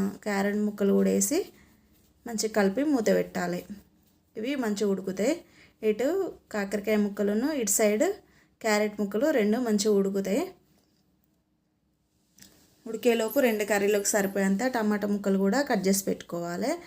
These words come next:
ఇప్పుడు ఈ బోడ కాకరకాయలు మంచిగా ఫ్రై అయినాయి. ఇప్పుడు ఇందులోకి టమాటా ముక్కలు వేసుకుందాం. ఒక నాలుగైదు టమాటాలు కట్ చేసుకొని వేసుకోవాలి చిన్నగా. ఇప్పుడు మంచిగా కలిపి మూత పెట్టుకుంటే మనకు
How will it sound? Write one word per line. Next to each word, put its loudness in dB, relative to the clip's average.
ఇప్పుడు 2
ఈ 4
బోడ 2
కాకరకాయలు 2
మంచిగా 2
ఫ్రై 2
అయినాయి. 2
ఇప్పుడు 2
ఇందులోకి 2
టమాటా 0
ముక్కలు 0
వేసుకుందాం. 0
ఒక -6
నాలుగైదు 4
టమాటాలు 0
కట్ 0
చేసుకొని 0
వేసుకోవాలి 0
చిన్నగా. 2
ఇప్పుడు -8
మంచిగా -2
కలిపి 0
మూత 2
పెట్టుకుంటే 0
మనకు -2